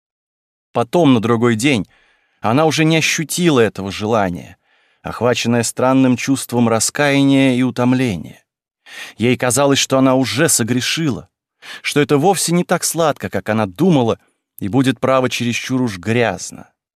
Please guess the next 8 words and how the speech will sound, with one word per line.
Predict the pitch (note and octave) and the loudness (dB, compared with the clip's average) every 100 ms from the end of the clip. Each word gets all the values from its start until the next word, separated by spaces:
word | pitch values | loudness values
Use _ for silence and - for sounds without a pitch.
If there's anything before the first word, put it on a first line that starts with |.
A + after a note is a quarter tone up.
| _ _ _ _ - | _ _ _ _ -10
Кризису | - F#3 C#3 B2 G#2 | -2 -2 0 -2 -4
суждено | - F#2+ F2 A#2+ D3+ | -8 -10 -2 0 2
было | C3+ C3 | 2 0
быть | A#2 C3+ C#3 A#2+ | 2 0 0 0
роковым, | A#2+ - A#2+ A#2+ B2 F2 - _ _ _ _ - - - | -4 -2 -2 0 0 -2 -6 _ _ _ _ -20 -20 -4
прийти | C3 C3+ - F3 | 0 0 -2 -4
самому | - C3 B2 B2+ D3 C#3+ | -2 0 2 4 2 2
собою, | - A#2+ G#2 D#3 F3+ G#2 D2 | 0 -2 0 2 2 0 -4